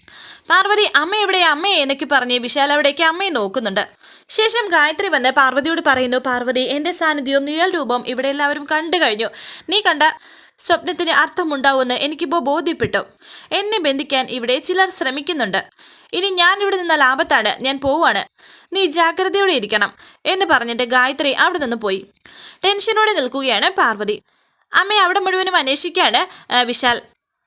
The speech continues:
വിശാൽ തിരികെ വന്നപ്പോൾ അമ്മയുടെ നിഴൽ അവിടെ കാണാനില്ല. "അയ്യോ, അമ്മയുടെ നിഴൽ മാഞ്ഞല്ലോ. പാർവതി, അമ്മ എവിടെ?" എന്ന് ചോദിക്കുന്നു. "അമ്മ പോയോ?" എന്ന് ചോദിച്ചു. "ബ്രോ, പാർവതിയോട് ചോദിക്കണ്ട, ഞാൻ പറയാം. നിങ്ങളുടെ അമ്മയുടെ ആത്മാവ് ഇപ്പൊ ഇവിടെ ഇല്ല,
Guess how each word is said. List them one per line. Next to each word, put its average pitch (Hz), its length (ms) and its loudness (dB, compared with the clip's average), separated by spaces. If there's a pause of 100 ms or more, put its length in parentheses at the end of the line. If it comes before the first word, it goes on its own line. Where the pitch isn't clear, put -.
(360)
വിശാൽ 392 360 2
തിരികെ 359 260 -2
വന്നപ്പോൾ 320 380 2
അമ്മയുടെ 269 420 2
നിഴൽ 302 360 0
അവിടെ 392 300 2
കാണാനില്ല. 226 560 2
"അയ്യോ, 254 200 2
അമ്മയുടെ 330 360 -2
നിഴൽ 320 180 0
മാഞ്ഞല്ലോ. 320 460 2
പാർവതി, 285 380 0
അമ്മ 320 180 0
എവിടെ?" 349 220 -2
എന്ന് 277 140 -2
ചോദിക്കുന്നു. 247 480 0
"അമ്മ 254 220 0
പോയോ?" 330 340 0
എന്ന് 262 140 -4
ചോദിച്ചു. 208 360 -4 (340)
"ബ്രോ, 349 160 4
പാർവതിയോട് 392 540 2
ചോദിക്കണ്ട, 285 440 0
ഞാൻ 220 340 0
പറയാം. 320 340 0 (400)
നിങ്ങളുടെ 392 280 0
അമ്മയുടെ 392 380 2
ആത്മാവ് 262 420 2
ഇപ്പൊ 339 240 0
ഇവിടെ 339 160 0
ഇല്ല, 214 280 2